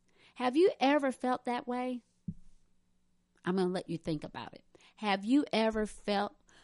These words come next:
like just giving up? You say, "I'm fine. Yes, I'm good. Is everything, everything okay? Yeah, I'm good." I know, uh, wives and girlfriends and women, if your, if your husband or mate ask you,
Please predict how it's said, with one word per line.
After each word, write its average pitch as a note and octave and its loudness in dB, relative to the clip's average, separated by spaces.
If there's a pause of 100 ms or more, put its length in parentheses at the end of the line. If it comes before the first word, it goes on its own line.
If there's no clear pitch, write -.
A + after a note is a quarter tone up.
(120)
like E3 0 (180)
just E3+ -6
giving F3 2
up? D#3+ -4 (1400)
You F3+ -2
say, G3 2
"I'm F#3+ 4
fine. G#3 2
Yes, A#3 4
I'm E4+ 6
good. C4+ 6 (520)
Is A#3 4
everything, C4 2 (140)
everything D4 4
okay? C#4+ 6 (100)
Yeah, C4+ 8
I'm C#4+ 8
good." B3+ 6
I A3 4
know, A#3 4
uh, F#3 0 (200)
wives A3+ 6
and B3 2
girlfriends A#3+ 2
and F#3+ 2
women, G3+ 6 (280)
if - 0
your, F3+ 4
if - -4
your F#3+ 0
husband G3+ 0
or G#3 -2
mate F#3+ 0
ask F#3 -4
you, F3 -2